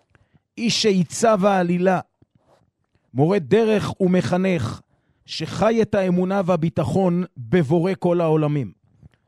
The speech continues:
חי את זה, הנחיל את זה, חיזק בזה ורומם את תלמידיו. חבל, חבל על דאבדין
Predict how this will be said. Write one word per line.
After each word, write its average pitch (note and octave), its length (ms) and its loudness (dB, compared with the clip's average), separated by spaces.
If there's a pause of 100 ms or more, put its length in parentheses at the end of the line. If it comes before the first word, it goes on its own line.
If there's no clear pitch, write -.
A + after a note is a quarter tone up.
(120)
חי A#3 520 0
את C3+ 80 -2
זה, A2 140 -6 (580)
הנחיל G3 500 4
את F3 140 2
זה, A#2 160 4 (920)
חיזק D3+ 500 0
בזה D3+ 460 0 (560)
ורומם E3 480 4
את D#3+ 100 -2
תלמידיו. C#3+ 500 0 (680)
חבל, F3+ 420 2 (680)
חבל F3 380 2
על A3 100 2
דאבדין F3+ 640 2